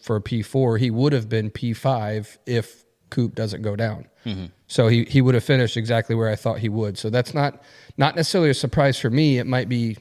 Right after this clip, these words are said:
Speaker 1: you know, for you guys that didn't pick him. Um, but
Speaker 2: Well, I'm, I'm starting to think that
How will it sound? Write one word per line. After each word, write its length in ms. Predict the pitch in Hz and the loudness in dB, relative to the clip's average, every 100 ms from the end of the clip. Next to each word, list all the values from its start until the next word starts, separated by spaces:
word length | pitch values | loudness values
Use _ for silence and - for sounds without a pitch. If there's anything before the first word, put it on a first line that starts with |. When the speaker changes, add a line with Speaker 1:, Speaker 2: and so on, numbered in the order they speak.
| - | -2
Speaker 1:
you 140 | 147 | 0
know, 120 | 113 | 2
for 140 | 104 110 | 0 0
you 160 | 135 | 0
guys 240 | 135 117 117 | 2 0 -2
that 80 | 113 | -4
didn't 240 | 113 104 | -6 0
pick 180 | 143 139 | 0 2
him. 260 | 110 117 - - _ _ _ _ - | -2 -4 -10 -20 _ _ _ _ -2
Um, 480 | 120 110 107 110 107 _ _ _ _ _ _ _ _ | 0 0 0 -4 -8 _ _ _ _ _ _ _ _
but 320 | 117 71 - _ _ _ _ _ _ _ - - - - | -6 -6 -10 _ _ _ _ _ _ _ -20 -20 -16 -8
Speaker 2:
Well, 120 | 135 | 2
I'm, 180 | 143 151 151 | 4 4 4
I'm 180 | 143 | 2
starting 360 | 127 185 180 170 | 4 4 4 4
to 120 | 135 | 2
think 320 | - 131 117 | 2 2 2
that 320 | 113 104 - | 0 0 -2